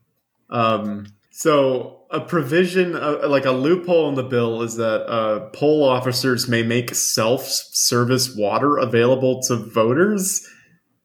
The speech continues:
I don't know what that means, but it seems like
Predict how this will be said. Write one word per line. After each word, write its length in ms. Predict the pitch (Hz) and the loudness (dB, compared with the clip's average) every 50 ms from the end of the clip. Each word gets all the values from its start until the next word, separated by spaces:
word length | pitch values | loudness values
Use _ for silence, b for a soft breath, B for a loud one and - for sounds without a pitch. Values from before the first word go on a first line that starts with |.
| _ _ _ _ _ _ _ _ | _ _ _ _ _ _ _ _
I 100 | - 127 | -2 0
don't 200 | 135 160 180 185 | 0 0 0 2
know 100 | 175 180 | 2 4
what 220 | 175 175 170 170 170 | 4 4 4 4 4
that 220 | 156 143 123 127 | 4 4 2 2
means, 640 | 135 139 143 147 151 165 180 185 180 175 - - - | 0 0 0 0 0 -2 -2 -4 -4 -4 -6 -8 -8
but 200 | - - 143 135 | -4 -2 -2 -2
it 120 | 135 131 - | -2 -2 -4
seems 400 | - - 165 170 175 165 - 160 | -6 -4 -2 -2 -4 -2 -2 0
like 440 | 147 147 143 139 139 - - - | 2 2 2 0 -2 -6 -14 -20